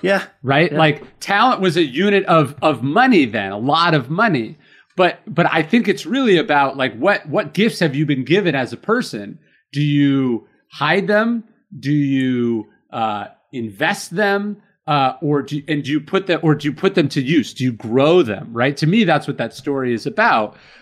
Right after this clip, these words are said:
Speaker 2: Uh, and so I'll, I'll find somebody I'll build that around. But to me, the message of that story, and this is what I'm gonna talk about in, in Justice, is, like,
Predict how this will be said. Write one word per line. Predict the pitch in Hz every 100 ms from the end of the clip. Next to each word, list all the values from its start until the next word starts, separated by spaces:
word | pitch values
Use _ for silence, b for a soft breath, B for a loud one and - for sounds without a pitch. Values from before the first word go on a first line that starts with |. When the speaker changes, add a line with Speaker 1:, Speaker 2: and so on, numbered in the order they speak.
| b
Speaker 2:
Uh, | 156 143 135 -
and | 156
so | 147 165
I'll, | 151
I'll | 175 175
find | 196 190 165
somebody | - 190 190 180
I'll | 147 113 -
build | 147 170 156
that | 135 123
around. | 117 135 143 120
But | 107 135
to | 151
me, | 151 208 170 147 B B -
the |
message | 135 175 208 180 135
of | 135
that | 127 123
story, | - 151 135 123 120
and | 113 123
this | 120
is | 113 -
what | 123 113
I'm | 104
gonna | 104
talk | 120 113
about | 107 101
in, | 107
in | 147 104
Justice, | 98 185 - 127 123
is, | 110
like, | 113